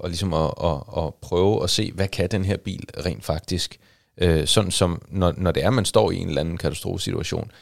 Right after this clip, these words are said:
jamen så, så ved man, jamen det er bare pedalen i bund, og det er bremsepedalen. Så, øh,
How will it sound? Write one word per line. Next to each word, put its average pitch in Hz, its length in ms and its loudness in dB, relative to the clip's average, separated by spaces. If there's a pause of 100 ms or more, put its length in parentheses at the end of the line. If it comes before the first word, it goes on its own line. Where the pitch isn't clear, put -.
(180)
jamen 82 120 -2
så, - 360 6
så - 160 6
ved 120 220 6
man, 98 240 2 (120)
jamen 85 260 0
det 104 60 2
er 101 120 4
bare 82 180 0
pedalen 104 460 2
i 95 40 0
bund, 87 240 2
og - 340 -18
det 82 60 0
er - 40 -12
bremsepedalen. 85 680 2 (160)
Så, 98 340 8
øh, 85 100 0